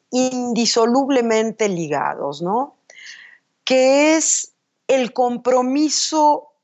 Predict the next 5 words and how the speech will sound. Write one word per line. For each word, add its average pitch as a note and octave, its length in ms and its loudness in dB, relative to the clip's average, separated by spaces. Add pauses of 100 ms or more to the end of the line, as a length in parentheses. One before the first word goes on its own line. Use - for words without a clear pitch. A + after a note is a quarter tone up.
(520)
ético E4+ 880 -6 (160)
con C4 560 -2
el A3+ 220 -6
compromiso A3+ 1300 -2
poético, G#3+ 880 -2